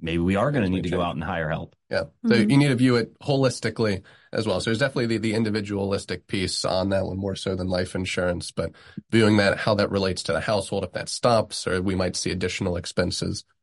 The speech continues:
Speaker 2: that, that could help change that decision for one party or another.
Speaker 3: So long-term goals that align with both individuals' comfort levels, I hear
Speaker 1: Mm-hmm.
Speaker 3: from,
Speaker 2: Always.
Speaker 3: from that.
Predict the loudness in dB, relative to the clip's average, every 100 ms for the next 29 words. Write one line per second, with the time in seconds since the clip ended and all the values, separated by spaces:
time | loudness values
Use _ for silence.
0 | 0 4 4 4 2 2 0 -2 -2 -4
1 | -6 -6 -2 -2 -2 -4 -2 0 -2 0
2 | -2 -2 -4 -4 -4 -6 _ _ _ _
3 | _ 0 6 8 8 6 4 4 4 4
4 | 4 2 0 2 0 0 -2 -2 -2 -6
5 | -16 -18 _ _ -4 0 0 0 -2 -4
6 | -6 -6 -4 -4 -4 -4 -2 0 -2 -2
7 | -2 0 0 -2 -6 _ _ -2 -2 0
8 | -2 -2 0 0 -2 -2 -2 -4